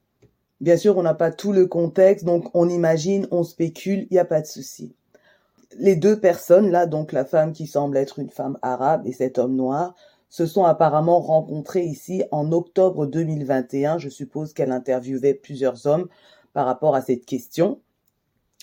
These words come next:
Euh, et donc la question c'est, à quel point,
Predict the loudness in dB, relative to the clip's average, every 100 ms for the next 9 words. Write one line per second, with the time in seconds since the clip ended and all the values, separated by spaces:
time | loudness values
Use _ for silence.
0 | _ -4 -2 -2 -6 -8 -4 -4 -2 -4
1 | -4 -8 -6 -2 -2 -2 2 2 2 _
2 | _ _ -18 -4 -4 4 6 6 0 4
3 | 6 6